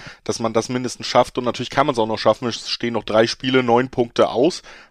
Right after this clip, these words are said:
Wenn man da ordentlich liefert, dann ist alles sogar noch möglich, aber der Auftakt, der muss jetzt kommen, ansonsten wird's sehr schwer.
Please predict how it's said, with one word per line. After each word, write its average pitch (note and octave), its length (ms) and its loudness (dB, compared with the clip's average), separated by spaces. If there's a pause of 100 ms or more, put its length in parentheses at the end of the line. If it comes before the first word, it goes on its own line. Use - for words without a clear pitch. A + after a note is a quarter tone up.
Wenn A2 140 -4
man A#2+ 140 2
da A#2 80 4
ordentlich A2+ 500 0
liefert, C3+ 420 2 (380)
dann A#2 140 0
ist - 240 -8
alles C#3 320 2
sogar G#2+ 200 -2
noch G#2 200 -4
möglich, A2+ 440 -4
aber A2+ 160 2
der G#2+ 140 2
Auftakt, A#2+ 460 -2
der A2+ 80 4
muss B2 320 -2
jetzt - 260 0
kommen, G2+ 240 0
ansonsten A2 540 -6
wird's G#2+ 200 -2
sehr G2+ 200 0
schwer. A2 340 0